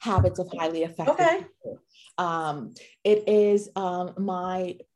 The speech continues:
Speaker 1: ultimate favorite book. It was the first time that I understood that despite our need for independence, um, we are created to be interdependent beings. Um, and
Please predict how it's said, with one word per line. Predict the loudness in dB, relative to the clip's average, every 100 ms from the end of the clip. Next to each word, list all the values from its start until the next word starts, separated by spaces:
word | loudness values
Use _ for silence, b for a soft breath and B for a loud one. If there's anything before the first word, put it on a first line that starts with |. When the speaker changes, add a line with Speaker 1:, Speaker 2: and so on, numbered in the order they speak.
| 0
Speaker 1:
ultimate | 0 0 -2 -2 -4
favorite | -4 -4 -6 -4
book. | -4 -4
It | -6 -8
was | -8
the | -10
first | -10 -6 -4 -6
time | -10 -12 -10 -8
that | -8 -8
I | -8
understood | -8 -8 -10 -12 -10 -2 2 2 -2 B B B
that | -6 -4
despite | -4 -6 -8 -2 0 0 -4 _
our | -4 -2
need | -2 -4 -6
for | -8
independence, | -6 -4 -4 -6 -12 -6 -2 0 -2 -4 -12 B B
um, | -2 -2 -2
we | 2 2 0 -2
are | 0 0 -2
created | -6 -6 -2 -4
to | -6 -8
be | -6 -6
interdependent | -4 -2 -2 -2 0 -2 -2 -4
beings. | -2 0 0 -2 -4 -8 -14 -20 B B
Um, | -2 0 0 -2
and | -6